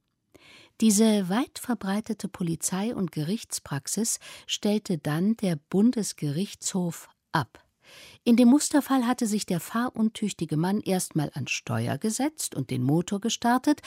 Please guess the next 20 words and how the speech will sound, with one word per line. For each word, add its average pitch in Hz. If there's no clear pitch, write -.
war 165
aber 196
nicht 208
losgefahren, 190
sondern 185
hatte 254
sich 214
von 180
seiner 151
Frau 180
dann 170
wohl 160
überreden 151
lassen, 165
das 127
Auto 151
doch 127
stehen 120
zu -
lassen. 113